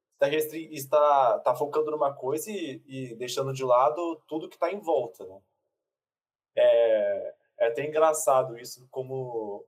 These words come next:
como nós humanos, a gente sempre foi, sempre gostou de, de jogos, assim, que,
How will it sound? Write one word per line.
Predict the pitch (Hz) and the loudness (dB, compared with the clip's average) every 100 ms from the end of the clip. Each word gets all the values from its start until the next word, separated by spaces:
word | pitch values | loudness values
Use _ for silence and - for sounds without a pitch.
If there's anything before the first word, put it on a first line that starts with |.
| _ | _
como | - 127 131 | -8 -4 2
nós | 131 135 | 2 2
humanos, | 131 123 131 | -2 -2 -2
a | 127 | -6
gente | 135 | -8
sempre | - 139 131 | -10 -10 -10
foi, | - 147 143 - _ _ | -4 -4 -4 -16 _ _
sempre | - 131 131 135 147 135 120 104 - _ _ _ | -10 -10 -10 -10 -10 -8 -8 -8 -12 _ _ _
gostou | - - 143 131 | -10 -6 -4 -4
de, | 131 139 127 120 107 - _ | -4 -6 -6 -6 -10 -12 _
de | - 113 | -14 -10
jogos, | 117 120 147 156 - 107 104 | 0 2 4 2 -6 -18 -18
assim, | 101 110 135 | -18 -16 -16
que, | 135 143 143 131 113 | -16 -14 -12 -12 -14